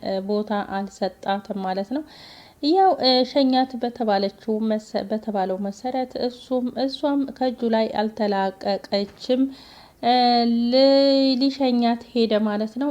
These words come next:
እናም እየሄዱ እያለ «ቶሎ ቶሎ ተላመ-፣ ተራመጅ እንጂ ልጅቱ» ብሎ ይላታል። «እኔ ልጅቱ አይደለም ስሜ፣ ስም አለኝ» በማለት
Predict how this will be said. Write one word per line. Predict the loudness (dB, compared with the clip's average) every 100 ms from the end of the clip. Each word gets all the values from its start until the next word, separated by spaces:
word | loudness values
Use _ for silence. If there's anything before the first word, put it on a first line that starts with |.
| -2
እናም | 0 2 2 -2 -2
እየሄዱ | -4 -4 -2 -2 -2 -4
እያለ | -4 -4 -2 -2 -2 -4 -2 -2 -2 -4
«ቶሎ | -4 -4 -2
ቶሎ | -2 -4
ተላመ-፣ | -2 -2 -2 -2 -4
ተራመጅ | -4 -2 -2 -4 -4
እንጂ | -4 -4 -4 -2 0
ልጅቱ» | -2 -2 -4 -4 -4 -4
ብሎ | -4 -2 -2 -2
ይላታል። | -2 -2 -4 -4 -6 -8 -16 -20 -20 -6
«እኔ | 0 2 2
ልጅቱ | 0 -2 -6 -4 0
አይደለም | 0 0 -2 -4 -6 -6
ስሜ፣ | -6 -4 -4 -4 -6 -10
ስም | -6 -2 0 0
አለኝ» | -2 -4 -6 -6 -6 -4
በማለት | -4 -4 -4 -6 -6